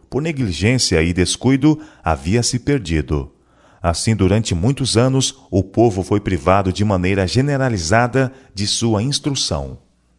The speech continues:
O manuscrito, por algum tempo perdido, foi achado no templo por Ilquias, o sumo sacerdote, quando o edifício estava sob intensivos reparos,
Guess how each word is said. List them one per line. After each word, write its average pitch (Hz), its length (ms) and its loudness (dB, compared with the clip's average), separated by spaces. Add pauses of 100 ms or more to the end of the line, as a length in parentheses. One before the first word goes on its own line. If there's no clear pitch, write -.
(160)
O 107 80 4
manuscrito, 117 720 2
por 110 200 2
algum 107 280 2
tempo 101 420 -2
perdido, 123 640 2 (160)
foi 120 200 4
achado 117 500 2
no 127 100 2
templo 131 400 -2
por 127 460 0
Ilquias, 165 840 0 (260)
o 110 100 2
sumo 143 300 2
sacerdote, 92 840 2 (340)
quando 117 280 2
o 98 40 4
edifício 127 580 0
estava 110 420 2
sob 107 320 0
intensivos 135 760 0
reparos, 80 720 0